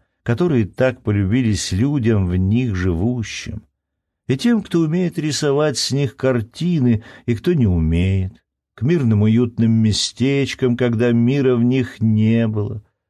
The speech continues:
к далёкому прошлому, к подвигам, возвратившим мир,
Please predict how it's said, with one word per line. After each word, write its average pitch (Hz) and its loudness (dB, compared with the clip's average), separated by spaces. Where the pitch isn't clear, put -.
к - -10
далёкому 95 0
прошлому, 107 -2
к - -20
подвигам, 123 0
возвратившим 113 0
мир, 104 0